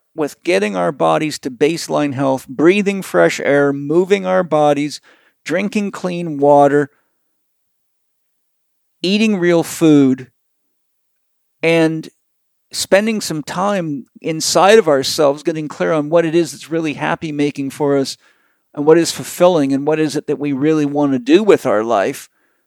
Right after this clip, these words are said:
then we will never have the energy and the sense of self-agency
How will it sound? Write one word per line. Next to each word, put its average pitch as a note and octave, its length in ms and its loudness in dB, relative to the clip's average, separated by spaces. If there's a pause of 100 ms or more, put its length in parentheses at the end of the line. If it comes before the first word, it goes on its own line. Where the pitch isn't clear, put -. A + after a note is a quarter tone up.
(380)
then D#3+ 140 -2
we F#3+ 100 4
will F3+ 160 2
never F3+ 440 0
have D#3+ 340 -6
the D3+ 200 -12
energy D#3 640 -4
and C#3+ 140 -6
the C#3 60 -6
sense E3+ 460 -6
of B2 100 -8
self-agency D3+ 1400 -2